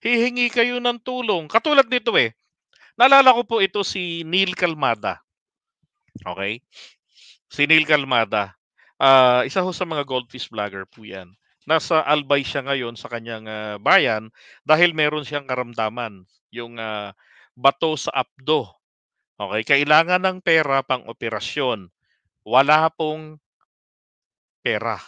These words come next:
Kaya umuwi doon at, ah, nagtitiyaga na,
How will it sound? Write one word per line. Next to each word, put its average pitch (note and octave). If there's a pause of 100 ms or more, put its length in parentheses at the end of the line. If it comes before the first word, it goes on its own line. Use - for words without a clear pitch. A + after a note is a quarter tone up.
Kaya C#3+
umuwi D#3+
doon D#3+ (360)
at, A#2+
ah, C3+
nagtitiyaga C3
na, C3+